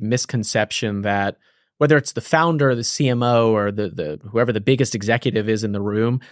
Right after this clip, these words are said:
that when they get into the details, they're micromanaging or doing something wrong. And everyone who works in marketing at some point has presented to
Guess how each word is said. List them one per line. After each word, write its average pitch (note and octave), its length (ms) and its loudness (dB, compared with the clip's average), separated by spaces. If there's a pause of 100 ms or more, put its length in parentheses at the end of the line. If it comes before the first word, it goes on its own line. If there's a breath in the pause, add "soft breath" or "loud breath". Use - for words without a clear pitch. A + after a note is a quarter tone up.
(160 loud breath)
that B2 80 2
when B2 80 2
they A#2 100 2
get C3+ 220 4
into C#3 220 2
the A#2 100 2
details, G#2+ 540 -2
they're G#2+ 120 -4
micromanaging G#2+ 880 0
or A2+ 60 2
doing G#2 260 -2
something G2+ 380 -4
wrong. D2 460 -6 (500 soft breath)
And G#2+ 280 0 (200)
everyone A#2 540 0
who A#2+ 100 0
works G#2+ 260 2
in G#2+ 60 0
marketing G2+ 420 2
at F#2+ 120 -6
some C3 320 2
point G#2+ 440 -2
has G#2 140 -6
presented G#2 600 -2
to F#2+ 360 -6